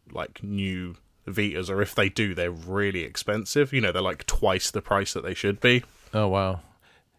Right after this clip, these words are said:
Speaker 2: Yeah, I haven't seen many titles coming out anymore either. I think it's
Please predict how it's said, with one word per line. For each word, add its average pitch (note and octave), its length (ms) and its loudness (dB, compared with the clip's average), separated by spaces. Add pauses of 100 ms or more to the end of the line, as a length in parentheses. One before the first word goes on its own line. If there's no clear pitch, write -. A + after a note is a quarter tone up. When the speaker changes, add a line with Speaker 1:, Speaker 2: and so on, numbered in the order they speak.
Speaker 2:
Yeah, G#2+ 260 2
I C3+ 120 4
haven't A3+ 280 0
seen C#3 300 0
many G2 160 4
titles F#2+ 400 2
coming F2+ 240 -2
out D#2+ 240 -2
anymore D#2+ 400 -2
either. E2 280 0
I D2+ 80 0
think G#2+ 200 -4
it's - 220 -6